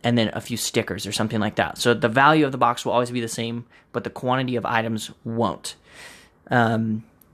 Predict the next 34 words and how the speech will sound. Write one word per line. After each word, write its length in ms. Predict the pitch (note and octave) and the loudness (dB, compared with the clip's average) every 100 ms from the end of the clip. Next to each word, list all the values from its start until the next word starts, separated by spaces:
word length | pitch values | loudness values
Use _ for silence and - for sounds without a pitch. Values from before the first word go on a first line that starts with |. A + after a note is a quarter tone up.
| _ | _
and 420 | B2 B2+ A#2+ A2+ B2 _ _ _ _ _ _ _ _ - | 0 2 2 0 -4 _ _ _ _ _ _ _ _ -12
the 160 | C#3 A2+ | -6 -4
really 380 | A#2 C#3+ F#3+ | 4 8 8
exciting 360 | E3+ - C#3 B2+ | 6 2 -4 -2
part 200 | B2+ B2 | 2 2
about 240 | A#2+ A#2+ | 2 0
this 240 | B2 A#2+ - | 0 -2 -4
is 160 | A#2+ | -6
that 220 | A#2 A#2 A#2 | 0 0 0
there's 160 | A#2+ | -2
a 60 | A#2 | -2
limited 360 | B2 D3+ D#3+ | 0 0 0
number 280 | D3+ C#3+ C#3 | -2 0 0
of 140 | C3 C3 | 0 -2
spots 600 | - - B2 C#3+ - - | -2 2 4 2 -2 -8
for 180 | - | -6
subscriptions. 800 | C3 B2+ - C3 B2 C#3+ D3+ E3 - _ | -6 -4 0 2 2 0 -2 -4 -10 _
So 400 | - - A#2+ A2+ - - - - | -4 4 4 4 -2 -20 -20 -10
it's 160 | - | -10
first 320 | - C#3+ C#3+ - | 0 2 2 2
come, 160 | D3 | 0
first 280 | C#3 C#3+ C#3 | 2 0 2
serve. 400 | C#3+ C#3 D3+ D3+ - - - - _ | 4 4 2 -2 -16 -20 -20 -20 _
And 220 | - B2 B2 | -4 0 2
then 220 | A#2+ G#2+ _ - | 0 -2 _ 2
every 240 | D3 D3+ | 4 2
single 260 | D3+ D3 C3+ | -2 0 0
month 320 | C3+ C3 - | 2 0 0
there's 180 | B2 A#2+ | 0 2
going 220 | B2+ B2+ | 0 0
to 80 | A#2+ | 0
be 400 | B2 B2 A#2+ - _ | 0 2 0 -6 _
a 140 | A#2+ A2+ | -4 -4
giveaway 760 | A2+ D#3 C3 A2+ G#2+ G2 B2 | 4 4 4 2 -2 -6 -12